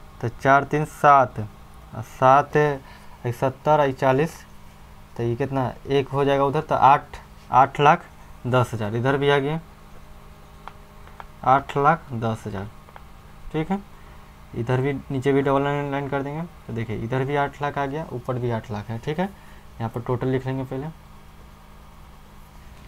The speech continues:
तो ये question पूरा complete हो गया। आप लोग एक बार और outtick से अच्छा से देख लीजिए, देख लीजिए। यहाँ पर आप लोग screenshot लेना चाहते हैं ले लीजिए, वन, टू,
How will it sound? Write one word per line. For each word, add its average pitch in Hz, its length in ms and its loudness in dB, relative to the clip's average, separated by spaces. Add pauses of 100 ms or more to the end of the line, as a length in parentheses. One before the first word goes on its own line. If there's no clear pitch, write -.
(460)
तो 127 60 -6
ये 120 80 -4
question 147 600 -4 (840)
पूरा 139 160 0
complete 139 400 -2
हो 147 100 0
गया। 135 200 2
आप 135 180 -4
लोग 143 100 -6
एक 135 180 -6
बार 135 120 2
और 135 160 4
outtick 131 160 -8
से - 100 -8
अच्छा 135 200 -6
से 139 160 -8
देख 135 200 -6
लीजिए, 135 220 -8 (1400)
देख 131 240 2
लीजिए। 139 220 -4
यहाँ 139 180 2
पर 143 160 2
आप 139 160 2
लोग 135 140 -4
screenshot 135 400 -6
लेना 135 240 -2
चाहते 139 240 -4
हैं 135 80 -4
ले 135 80 -2
लीजिए, 131 300 -4 (220)
वन, 123 400 -2 (140)
टू, 131 220 -4